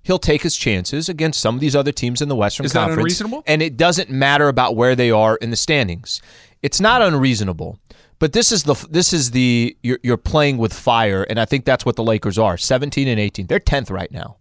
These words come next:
Speaker 1: We've got a long way to go, so nobody's
Speaker 2: Yeah.
Speaker 1: saying that. I mean, when I say long way, I'm not saying they're ten games in.
Speaker 2: You have, uh, can I change the phrasing?
Speaker 1: Yeah.
Speaker 2: You don't have a long way to go, but there's plenty of time.
Speaker 1: There's plenty of time. That's
Speaker 2: Yes.
Speaker 1: actually, that's a perfect
Speaker 2: Yes.
Speaker 1: description, plenty of time.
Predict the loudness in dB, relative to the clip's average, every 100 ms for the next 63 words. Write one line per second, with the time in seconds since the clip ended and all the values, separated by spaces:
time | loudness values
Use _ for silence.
0 | _ _ _ _ _ -12 0 4 6 6
1 | 4 2 2 2 0 0 0 2 2 2
2 | 4 4 2 -6 -20 -4 0 4 4 4
3 | 4 6 6 6 6 4 4 2 2 2
4 | 2 2 2 2 2 2 2 2 2 0
5 | 0 -4 -4 -8 -12 -6 -6 -6 -6 -4
6 | -6 -6 -8 -4 -4 -4 -6 0 2 2
7 | -2 -4 -4 -4 -4 -4 -4 -6 -4 -6
8 | -6 -8 -10 -10 -8 -8 -10 -14 -4 -4
9 | -2 -2 0 -2 -2 -6 -2 -2 0 0
10 | -2 -2 -4 -2 -4 -2 -6 -4 -4 -6
11 | -6 -4 -4 -4 -8 -12